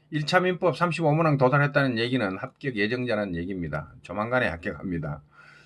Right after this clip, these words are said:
자, 실제로 이천십구 년에 봤는데 십 개월 만에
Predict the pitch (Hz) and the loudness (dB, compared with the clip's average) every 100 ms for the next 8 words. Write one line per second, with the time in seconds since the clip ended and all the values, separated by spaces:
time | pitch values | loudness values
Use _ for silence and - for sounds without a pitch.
0 | _ _ _ _ - 95 - 190 202 180 | _ _ _ _ -2 -2 0 0 4 8
1 | 101 90 135 160 - - 135 147 190 185 | 10 8 6 0 -8 -8 -2 0 0 0
2 | 185 190 185 180 180 180 175 175 170 156 | 0 0 2 4 4 4 4 4 6 6
3 | 135 120 104 - 104 98 135 165 143 90 | 6 4 2 -2 -2 2 2 4 4 4
4 | 92 92 - 147 180 151 131 107 98 78 | 2 -2 -8 -4 2 4 4 2 2 -2
5 | 71 | -6